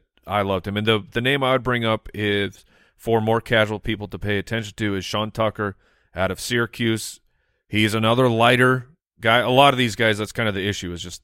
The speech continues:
is the weight. But he is a burner.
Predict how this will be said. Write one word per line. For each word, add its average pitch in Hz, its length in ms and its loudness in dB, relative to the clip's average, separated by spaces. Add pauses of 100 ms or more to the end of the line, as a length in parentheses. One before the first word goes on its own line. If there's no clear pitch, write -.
(120)
is 92 220 -8
the 98 80 -8
weight. 92 340 0 (340)
But 92 140 -4
he 127 440 -2
is 110 360 2 (180)
a 101 380 -4 (680)
burner. 120 580 2